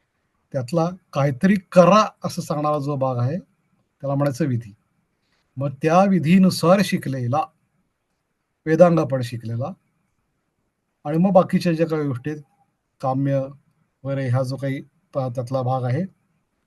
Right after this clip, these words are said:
निषिद्ध, नित्य, नैमित्तिक, या सगळ्या गोष्टीचा उहापोह आपण उद्या करू. मला लक्षात येत आहे की अनेक वेळेला हे काहीतरी कनेक्शनची समस्या येतेय,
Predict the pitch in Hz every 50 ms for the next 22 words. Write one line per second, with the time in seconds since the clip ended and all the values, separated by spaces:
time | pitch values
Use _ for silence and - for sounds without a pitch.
0 | _ _ - 143 135 120 - 156 139 120 113 139 135 131 127 127 123 - _ _
1 | _ _ _ _ _ _ _ _ _ _ _ _ _ _ _ _ _ _ _ _
2 | _ _ _ _ _ _ _ _ _ _ _ _ _ _ _ _ _ _ _ -
3 | 147 143 139 - - 147 139 135 131 127 127 135 139 139 139 135 131 - 131 120
4 | - - 120 120 120 117 - _ _ _ _ _ _ _ _ _ 139 147 165 165
5 | 165 165 143 151 151 131 131 135 120 - 139 135 - 156 175 160 127 117 131 143
6 | 139 131 135 131 120 139 196 - _ _ _ _ _ _ _ _ _ _ - 117
7 | 113 160 170 175 - - 165 131 147 135 113 113 117 107 113 113 - _ _ _
8 | _ _ _ _ _ _ _ _ _ _ _ _ _ _ _ _ _ _ _ _
9 | _ _ _ - 139 143 151 160 147 - - 175 175 165 170 180 170 - 175 185
10 | 185 - 147 139 165 165 170 175 170 170 170 175 175 160 160 165 165 170 160 165
11 | 170 170 165 - 156 143 151 165 160 - 170 165 156 175 180 - - 139 135 151
12 | 160 156 - 170 156 147 135 131 120 139 156 131 131